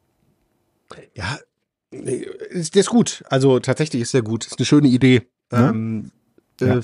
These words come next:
Speaker 1: zeichne Kreativität der Schülerinnen und Schüler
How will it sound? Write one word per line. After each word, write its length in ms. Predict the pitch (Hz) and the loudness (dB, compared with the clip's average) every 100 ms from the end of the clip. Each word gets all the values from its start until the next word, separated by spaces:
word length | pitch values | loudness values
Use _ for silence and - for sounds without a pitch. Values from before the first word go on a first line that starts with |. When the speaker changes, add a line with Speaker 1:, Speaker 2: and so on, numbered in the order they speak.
| - | -4
Speaker 1:
zeichne 440 | - 135 143 - | 0 0 0 -4
Kreativität 880 | 123 127 - 147 131 135 127 147 143 | -4 -4 2 2 2 0 0 2 2
der 80 | 135 | 0
Schülerinnen 440 | - 156 139 135 | -2 -2 0 0
und 120 | 123 117 | 0 0
Schüler 320 | 143 135 | 0 2